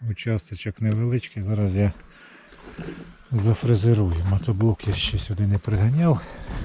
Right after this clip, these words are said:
Відіб'ю спочатку від межі, а потім вже дофрезерую решту. Участочок, як ви пам'ятаєте,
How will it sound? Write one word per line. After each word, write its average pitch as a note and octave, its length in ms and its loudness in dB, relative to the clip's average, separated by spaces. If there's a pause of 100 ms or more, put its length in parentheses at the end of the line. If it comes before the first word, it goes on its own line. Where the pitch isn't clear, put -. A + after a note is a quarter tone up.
(1700)
Відіб'ю G2+ 260 -2
спочатку - 680 -6
від G2 220 -6 (500)
межі, A2 480 2 (1000)
а F2+ 80 -12 (100)
потім G2 320 -6
вже F#2 160 -4
дофрезерую F#2 840 -4
решту. - 360 -8 (4000)
Участочок, - 720 -4
як G#2+ 160 -8
ви A2 200 0 (220)
пам'ятаєте, G#2 880 -2